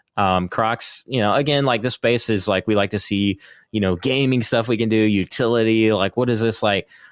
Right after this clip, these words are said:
uh, yeah, I don't think N F T people are always like, you know, "Give me the utility, give me the benefits." I think we're just, like, excited about, like, "Hey, I don't necessarily need, like, free stuff, but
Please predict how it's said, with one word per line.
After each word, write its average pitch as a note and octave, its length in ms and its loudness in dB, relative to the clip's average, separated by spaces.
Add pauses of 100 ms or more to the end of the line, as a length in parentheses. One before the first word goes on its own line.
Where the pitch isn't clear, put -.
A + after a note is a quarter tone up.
(140)
uh, A2+ 200 4
yeah, F#2 340 0
I C#3+ 60 0
don't F#3+ 120 -2
think F3 140 -4
N B2 100 0
F A#2+ 120 -2
T A#2+ 160 -2
people A#2 240 -2
are G#2 160 2
always G2 260 2
like, F#2 300 -2
you A#2+ 80 -2
know, G2+ 100 0
"Give C3 180 0
me C3 120 0
the A#2 100 2
utility, A2 420 0
give A#2+ 220 -2
me A#2+ 100 2
the A2 80 0
benefits." G#2+ 600 -2
I A2+ 100 0
think C#3 140 -2
we're A#2+ 100 0
just, G#2+ 260 -2
like, F#2+ 220 0
excited G2 540 0
about, F#2 300 0
like, F#2+ 200 0 (320)
"Hey, F#3 160 2
I A2+ 120 2
don't D3 120 0
necessarily A#2+ 720 0
need, G#2+ 300 0
like, F#2 180 -2
free A2+ 240 0
stuff, D3 420 -2
but G#2+ 380 0